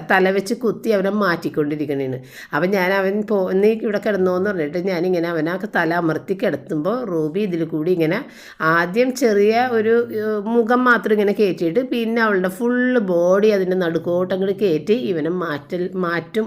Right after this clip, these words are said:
അതാണ് ഇവൾ ശ്രമിച്ചുകൊണ്ടിരിക്കണം. അപ്പോൾ ഇത്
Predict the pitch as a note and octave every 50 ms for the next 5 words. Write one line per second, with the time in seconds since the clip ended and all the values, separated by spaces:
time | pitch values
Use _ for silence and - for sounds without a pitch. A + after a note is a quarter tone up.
0 | A3 G3 F#3 D#3+ F#3 G3 G3 F3 F3+ A3+ C#4 B3+ G3 F#3 G3 B3 E4 A#3+ - -
1 | - - _ - B3 A#3+ B3 C4 B3+ B3+ - B3+ B3 G#3+ F#3+ E3 D#3+ D3+ C#3 -
2 | - - - - - - - - E3+ E3+ G#3 A#3 B3 B3+ - - A3+ A3+ G3+ A#3
3 | C4